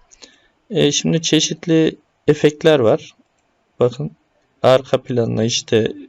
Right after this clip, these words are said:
bu genelde başlıklarda kullanırsak daha iyi olur. Efekt kullanalım.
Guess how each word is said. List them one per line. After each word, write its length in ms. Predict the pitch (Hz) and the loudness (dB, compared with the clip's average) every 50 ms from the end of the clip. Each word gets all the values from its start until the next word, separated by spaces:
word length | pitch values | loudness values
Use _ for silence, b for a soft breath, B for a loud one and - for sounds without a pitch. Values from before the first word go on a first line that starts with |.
| _ _ _ _ | _ _ _ _
bu 80 | 151 | -2
genelde 400 | 135 143 135 131 120 120 123 123 | -2 0 0 2 0 0 0 2
başlıklarda 500 | 127 120 117 - - - 123 104 - 104 | 2 0 0 0 -2 0 0 2 2 0
kullanırsak 640 | 101 - - 117 110 107 101 - - - - _ - | -4 -6 -6 -8 -6 -6 -6 -8 -10 -10 -8 _ -2
daha 200 | 113 117 104 82 | 0 0 0 -2
iyi 120 | 90 - | -2 -6
olur. 320 | - - 135 151 - - b b b b b b b b b _ - | -6 -6 -6 -6 -8 -10 b b b b b b b b b _ -8
Efekt 340 | - 123 - - 113 117 _ | -6 -6 -4 -6 -8 -8 _
kullanalım. 580 | - - - - - - - - 117 147 156 | -12 -12 -10 -10 -10 -8 -8 -6 -6 -6 -8